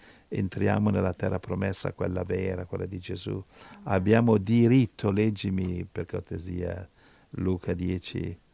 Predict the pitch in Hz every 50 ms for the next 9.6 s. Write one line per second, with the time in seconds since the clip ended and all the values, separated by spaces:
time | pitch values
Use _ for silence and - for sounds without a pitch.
0 | _ _ _ _ _ - - 90 90 - - 92 90 90 92 95 92 92 90 -
1 | - 87 87 90 92 87 90 - - - - - - 95 98 95 - _ - _
2 | _ _ _ _ _ _ - _ - - _ _ - 110 98 95 92 87 87 87
3 | 90 90 90 - - 87 87 87 87 85 87 87 87 90 90 92 87 - 95 95
4 | - - - 92 95 104 - 98 92 - _ _ _ _ _ _ _ _ _ _
5 | - - _ - - - _ _ - 240 240 233 - - 226 208 - - 247 254
6 | 269 233 233 226 208 233 240 262 - 262 254 - - 240 240 - 269 269 262 269
7 | 262 220 247 226 - 247 220 220 214 220 214 226 262 277 269 269 - - 262 226
8 | - 220 208 196 - - 196 190 - 226 240 269 269 - - 220 202 - - -
9 | 208 190 - _ - 220 226 220 202 196 190